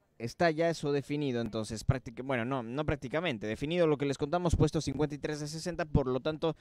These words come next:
virtualmente clasificado. Muy bien, vamos a, a repasar entonces en un rato más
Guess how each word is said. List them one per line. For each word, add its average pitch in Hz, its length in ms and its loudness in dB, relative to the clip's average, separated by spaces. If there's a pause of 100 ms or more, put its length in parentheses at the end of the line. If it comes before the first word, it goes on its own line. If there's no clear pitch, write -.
(240)
virtualmente 151 1080 2
clasificado. 127 840 -4 (140)
Muy 156 220 0
bien, 127 200 -2 (500)
vamos 185 320 0
a, 175 60 2 (960)
a 170 120 2
repasar 165 420 2
entonces 202 540 0
en 151 140 0
un 185 140 0
rato 185 320 2
más 220 400 -2